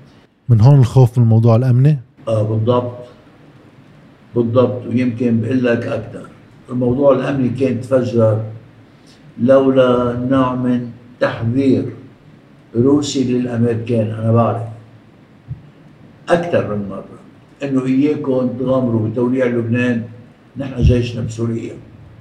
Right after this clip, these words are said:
Speaker 2: تحذير شديد اللهجة، أنا بعرفها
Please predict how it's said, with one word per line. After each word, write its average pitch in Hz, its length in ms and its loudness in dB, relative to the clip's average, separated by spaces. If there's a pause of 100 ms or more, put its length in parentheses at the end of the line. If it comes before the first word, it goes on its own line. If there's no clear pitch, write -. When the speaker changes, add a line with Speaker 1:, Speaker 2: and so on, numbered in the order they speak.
(1500)
Speaker 2:
تحذير 123 400 -2
شديد 123 380 -2
اللهجة، 113 500 2 (720)
أنا 113 160 0
بعرفها 127 760 0